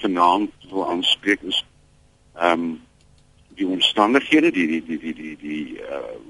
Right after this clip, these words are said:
waarbinne ons beweeg wanneer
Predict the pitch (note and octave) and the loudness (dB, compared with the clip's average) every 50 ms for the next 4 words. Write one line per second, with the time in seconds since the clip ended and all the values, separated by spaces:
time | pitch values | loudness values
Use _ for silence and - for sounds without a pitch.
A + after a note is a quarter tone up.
0 | - - - - - D#2+ G2 F#2+ - - - D#2+ E2 G2 A2+ B2+ - F2 A2 A2 | -20 -20 -20 0 2 4 4 4 2 0 -2 0 0 2 0 0 0 -2 -2 0
1 | G#2+ G#2+ G#2+ - - - - - - F#2+ E2+ D#2 D#2 D2 C#2+ D#2+ D#2+ F2+ G#2+ C3 | 0 0 0 0 2 2 0 2 2 0 0 0 -6 -8 -6 0 4 4 4 4
2 | - - - - _ _ _ _ _ _ _ _ _ _ _ D#2+ D#2+ E2 F2+ A2 | 2 -2 -12 -20 _ _ _ _ _ _ _ _ _ _ _ 2 2 2 4 4
3 | A#2+ B2 C3 C3 | 4 6 6 4